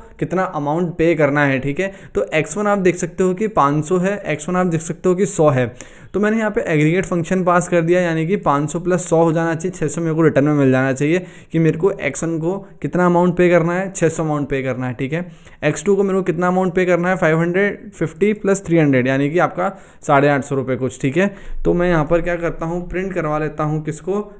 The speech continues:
मेरे पीवी को। तो देखते हैं किस तरीके से जो है ये काम करता है। मैंने यहाँ रन कर दिया तो देखो एक्स वन पाँच सौ,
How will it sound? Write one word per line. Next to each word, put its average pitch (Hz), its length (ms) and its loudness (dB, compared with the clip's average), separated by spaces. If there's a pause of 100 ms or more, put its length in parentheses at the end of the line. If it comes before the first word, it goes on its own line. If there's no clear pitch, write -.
मेरे 151 200 -2
पीवी 135 420 -2
को। 113 220 -8 (340)
तो 160 80 0
देखते 156 300 0
हैं 180 120 -2
किस 185 220 -2
तरीके 175 260 2
से 170 140 -2
जो 156 140 -4
है 160 160 -2
ये 160 80 -4
काम 120 260 -6
करता 110 300 -8
है। - 180 -16 (1000)
मैंने 139 160 -2
यहाँ 180 160 0
रन 170 160 0
कर 175 120 0
दिया 170 220 -2
तो 180 80 -4
देखो 160 260 -4
एक्स - 300 -6
वन 170 180 -6
पाँच 147 280 -4
सौ, 175 200 -6